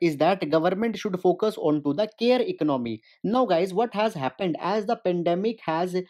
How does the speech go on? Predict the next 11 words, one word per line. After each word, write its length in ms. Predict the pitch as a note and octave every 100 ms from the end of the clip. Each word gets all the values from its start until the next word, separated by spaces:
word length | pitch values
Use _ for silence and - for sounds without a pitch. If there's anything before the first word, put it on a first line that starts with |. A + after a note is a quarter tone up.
| - _ B2
been 280 | E3+ G3+ G#3 E3+
proceeded, 560 | D#3 - F3+ F3+ C3 B2 - C#3 A#2+
government 440 | E3 G3 A3+ A#3
has 220 | F3 F#3
realized 600 | C#3+ C#3+ C#3 F3+ A3+ F#3+
the 80 | G3
importance 540 | G3 F#3 F3 G3 F#3
of 180 | G#3+ G#3
public 460 | E3+ D3+ F3+ G#3 E3
health 320 | C3 C#3 F#3+ F#3
and 160 | F3+